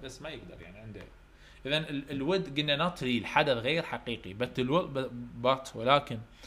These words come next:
ال will تستخدم وياها ال-، تستخدم ويا ال-، يعني، حدث ق-، قرار جديد، أو، يعني، حتى لو تمني مو مشكلة.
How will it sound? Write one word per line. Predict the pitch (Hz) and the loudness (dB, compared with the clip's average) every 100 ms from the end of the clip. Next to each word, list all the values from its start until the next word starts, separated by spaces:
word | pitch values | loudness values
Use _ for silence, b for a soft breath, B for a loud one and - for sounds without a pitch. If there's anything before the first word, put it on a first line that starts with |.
| b b - | b b -4
ال | 117 151 | 0 4
will | 220 202 | 4 2
تستخدم | 143 - 143 139 127 | -2 -2 -2 -2 0
وياها | 160 175 175 170 - - | 0 2 0 -2 -6 -2
ال-، | 131 127 127 - 107 | 0 0 -2 -10 -10
تستخدم | 127 - 147 143 127 120 | -8 -4 -4 0 -2 -2
ويا | 151 160 156 156 b b b - | -2 -2 -2 -6 b b b -10
ال-، | 113 110 104 101 101 101 95 - - - b b | -6 -6 -6 -6 -6 -8 -12 -14 -16 -18 b b
يعني، | 120 117 120 117 - - | -6 -6 -6 -10 -6 0
حدث | 240 269 254 - - - - - | 0 -2 -8 -10 -18 -18 -14 -10
ق-، | 165 143 165 170 - - | -8 -8 -10 -10 -8 -2
قرار | 208 247 175 | 2 2 0
جديد، | 175 220 185 | -2 -2 -2
أو، | 160 170 170 165 | 0 2 2 0
يعني، | 160 147 160 156 - | -2 -4 -6 -8 -8
حتى | 208 - | -8 -2
لو | 220 214 | 2 4
تمني | 208 190 214 180 | 6 6 4 2
مو | 143 175 | 2 0
مشكلة. | 160 - 123 113 | 0 -2 -6 -8